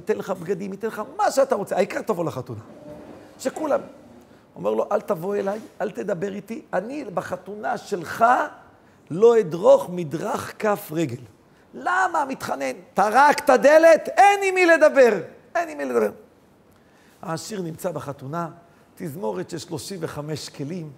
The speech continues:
הנגנים המוכשרים ביותר נמצאים בחתונה, והיה שם כנר שהיה יודע לנגן בכינור ניגונים מדהימים.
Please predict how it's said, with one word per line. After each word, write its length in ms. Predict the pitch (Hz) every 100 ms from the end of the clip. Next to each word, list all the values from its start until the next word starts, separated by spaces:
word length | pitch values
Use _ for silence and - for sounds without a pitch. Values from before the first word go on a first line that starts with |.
| _ _ _ - -
הנגנים 680 | 214 220 180 208 233 233
המוכשרים 760 | 202 190 151 - - 180 220 226
ביותר 460 | 202 180 - 202 170
נמצאים 540 | 175 165 - 175 202
בחתונה, 560 | 151 139 131 131 170 185 - _ _ _ _ _
והיה 280 | 151 175 208
שם 260 | - 170 139 -
כנר 480 | - 139 170 180 151 127 110 _ _ _ _
שהיה 340 | - 180 185 196
יודע 300 | 165 160 185
לנגן 540 | 165 151 117 180 180
בכינור 640 | 143 - 147 160 196 143 - _ 156
ניגונים 680 | 190 147 196 214 262 240 226 _ _
מדהימים. 840 | 151 190 151 180 233 226 240 170